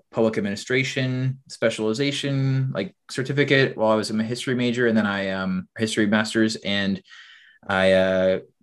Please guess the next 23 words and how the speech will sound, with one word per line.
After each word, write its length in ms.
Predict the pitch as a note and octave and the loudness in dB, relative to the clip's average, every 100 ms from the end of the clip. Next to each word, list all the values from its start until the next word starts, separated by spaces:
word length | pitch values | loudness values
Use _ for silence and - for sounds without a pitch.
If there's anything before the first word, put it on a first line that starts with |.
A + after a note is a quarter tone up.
| _ _ _ _ _ _ _ _ | _ _ _ _ _ _ _ _
through 140 | D#3+ D#3+ | 2 2
some 320 | F3+ E3+ D#3 | 2 2 2
desperation, 720 | D#3 D#3 E3 C3+ A#2+ D#3 D#3 | 2 0 0 2 2 0 -4
I 80 | B2 | -2
ended 180 | A#2 | 0
up 60 | A2 | 0
getting 200 | B2+ A#2 | -2 -4
<laughs> 120 | - | -2
hired 440 | A2+ - C#3 C3 A2+ | -4 0 0 0 -2
doing, 440 | A2+ A2 A2 A2 | -2 0 0 -2
um, 440 | A2 G#2+ G2+ G2 - _ _ _ _ _ - _ | -6 -6 -8 -10 -12 _ _ _ _ _ -20 _
what's 180 | A2+ - | -10 2
really, 240 | C3 A#2+ A2 | 6 6 6
like, 200 | G2 - | 2 -2
you 120 | A2 | -2
know, 80 | G#2 | 0
operations 600 | G2 G#2 G2+ G2 G2 F2+ | -2 0 -2 -2 -6 -4
work, 180 | F#2+ F#2 | -4 -2
C 160 | - | 2
R 100 | G2 | 6
M 300 | F#2+ F#2+ F#2 - - - - - | 6 4 0 -4 -18 -20 -10 0
database 460 | G#2 F#2+ F#2+ F#2+ | 2 2 2 0
work, 400 | G2 F#2 F2+ - | 0 0 -2 -10